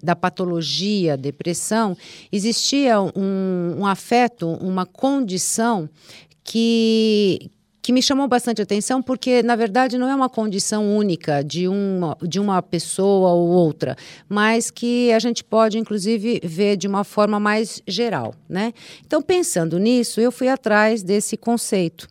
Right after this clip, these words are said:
né? E resgatei historicamente, né, o conceito, mas o mais importante é assim,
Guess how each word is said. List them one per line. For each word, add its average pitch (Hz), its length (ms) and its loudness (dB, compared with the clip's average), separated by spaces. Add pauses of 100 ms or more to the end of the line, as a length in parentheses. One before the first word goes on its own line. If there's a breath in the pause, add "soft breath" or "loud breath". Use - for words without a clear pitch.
né? 185 240 -2 (580 loud breath)
E 311 280 2
resgatei 208 680 2
historicamente, 170 1080 0
né, 151 120 0
o 156 60 0
conceito, 208 640 -2 (280 loud breath)
mas 240 360 0 (160)
o 208 80 -2
mais 285 280 4
importante 254 640 0
é 233 60 4
assim, 151 400 -2